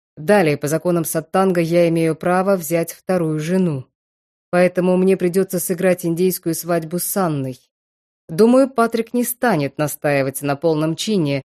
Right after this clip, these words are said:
тем более что Анна не считается его родственницей или наложницей. Разумеется, мне придется условиться с Патриком, что Саттанг не будет иметь претензий, если имущество по первому брачному договору останется у меня.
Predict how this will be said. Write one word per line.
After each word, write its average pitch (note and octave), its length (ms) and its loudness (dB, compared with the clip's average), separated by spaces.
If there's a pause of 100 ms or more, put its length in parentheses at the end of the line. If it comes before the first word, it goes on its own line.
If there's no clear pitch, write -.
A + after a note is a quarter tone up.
(340)
тем G#3+ 180 2
более B3 240 6
что G#3+ 280 0
Анна G#3 280 2
не G#3 140 2
считается G3+ 600 -4
его D#3 240 -2
родственницей D#3+ 920 -4 (240)
или E3+ 160 0
наложницей. E3 840 -2 (600)
Разумеется, A3 600 2
мне A3+ 160 2
придется G#3+ 560 0
условиться G3+ 680 0
с - 80 -6
Патриком, F#3 600 -2 (200)
что - 220 -2
Саттанг F#3+ 680 -2
не F#3 100 2
будет F#3+ 320 -2
иметь F#3 300 0
претензий, D#3 720 -2 (260)
если D#3 380 -2
имущество E3 500 -2
по D#3+ 140 0
первому D3 440 -2
брачному D3 500 -2
договору F#3 540 0 (200)
останется D#3 640 -4
у F3 60 0
меня. D#3+ 440 -2